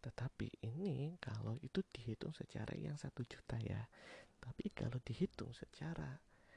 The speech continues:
pendapatan Anda, itu pasti di bawah tiga puluh lima persen. Pendapatan ngomong pendapatannya aja, eh, tiga juta?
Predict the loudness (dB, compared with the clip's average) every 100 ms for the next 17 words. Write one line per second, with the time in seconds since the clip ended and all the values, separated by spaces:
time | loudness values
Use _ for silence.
0 | -20 -20 -4 -2 0 0 -2 -2 -2 0
1 | 0 0 -2 -2 0 0 0 -4 -10 -8
2 | -6 -4 -6 -6 -6 -6 -8 -8 -6 -6
3 | -6 -8 -14 -14 -18 -20 -20 -20 -20 _
4 | -20 -20 -20 -20 -12 -10 -6 -4 -2 -2
5 | 0 0 0 -2 -2 0 0 0 0 0
6 | 0 -2 -4 -4 -4 -6 -20 -20 -20 -20
7 | -20 -20 -20 _ -20 _ _ _ _ _
8 | _ _ -8 -4 -2 -2 -4 -4 -4 -4
9 | -4 -4 -2 -2 0 0